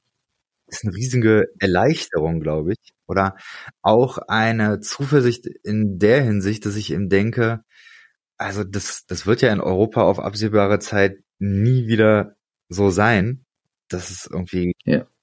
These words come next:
Speaker 1: also so diese
Speaker 2: Hm.
Speaker 1: Erweckung, was in, in, in den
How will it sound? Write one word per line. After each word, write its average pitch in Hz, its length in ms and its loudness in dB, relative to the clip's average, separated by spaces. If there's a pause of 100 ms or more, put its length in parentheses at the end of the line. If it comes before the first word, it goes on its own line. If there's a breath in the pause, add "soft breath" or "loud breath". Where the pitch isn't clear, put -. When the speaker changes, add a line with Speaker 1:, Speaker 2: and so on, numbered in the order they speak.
(200)
Speaker 1:
also - 240 -8
so 85 220 -6
diese 90 160 -8 (120)
Speaker 2:
Hm. 123 200 4
Speaker 1:
Erweckung, 95 640 0 (560 loud breath)
was - 400 -4 (240)
in, 82 280 -6
in, 78 440 -6
in 69 100 -6
den 73 540 -8